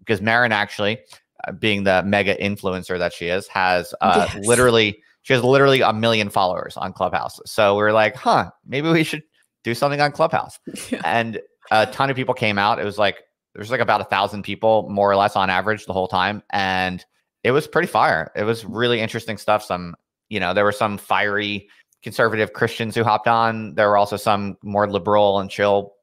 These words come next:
Speaker 1: people. And it was quite diverse and interesting. And our friend Nicole Williams came out. A few other people came out. Jacob, who some of you might know from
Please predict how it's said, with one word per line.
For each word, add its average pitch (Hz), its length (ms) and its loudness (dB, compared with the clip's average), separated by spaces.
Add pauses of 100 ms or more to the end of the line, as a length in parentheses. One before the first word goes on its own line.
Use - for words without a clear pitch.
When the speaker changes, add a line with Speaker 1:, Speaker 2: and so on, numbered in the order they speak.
(220)
Speaker 1:
people. 101 600 0 (140)
And 92 640 -2 (320)
it 101 200 2
was 113 280 0
quite 123 380 0
diverse 113 380 0
and 113 100 -4
interesting. 123 540 -2
And 95 360 -2
our 95 120 -2
friend 98 200 -4
Nicole 95 320 -4
Williams 98 360 -4
came 101 260 -6
out. 101 340 2
A - 40 -14
few 95 280 -4
other 92 140 0
people 95 240 -8
came 98 180 -4
out. 98 180 0
Jacob, 92 340 -2
who 92 100 -6
some 95 200 -6
of 92 100 -6
you 95 80 -4
might 90 160 -2
know 92 160 0
from 90 260 -6